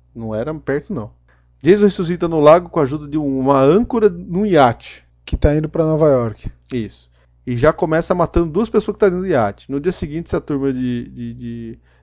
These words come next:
Speaker 1: tem uma turma de, de formando de férias no cruzeiro com destino à cidade de Nova York, porém Jason sobe a bordo de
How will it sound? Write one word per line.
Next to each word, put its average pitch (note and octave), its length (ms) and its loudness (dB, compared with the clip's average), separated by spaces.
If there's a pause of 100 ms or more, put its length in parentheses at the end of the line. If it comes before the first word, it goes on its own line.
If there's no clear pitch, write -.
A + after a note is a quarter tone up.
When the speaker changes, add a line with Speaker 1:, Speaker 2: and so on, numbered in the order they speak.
Speaker 1:
tem A#2+ 100 -8
uma A#2+ 80 -4
turma B2 180 -6
de, A#2 240 -8
de A#2 80 -14
formando B2+ 320 -4
de B2 80 -6
férias B2 360 0
no B2 80 -8
cruzeiro C#3 380 -2
com C#3+ 140 -8
destino B2+ 340 -8
à - 20 -6
cidade C3+ 200 -6
de C#3 60 0
Nova C#3 160 -2
York, D3+ 260 0
porém D#3 220 -4
Jason D3+ 300 -4
sobe D3+ 260 -2
a D3 40 0
bordo D3 440 2
de - 40 -20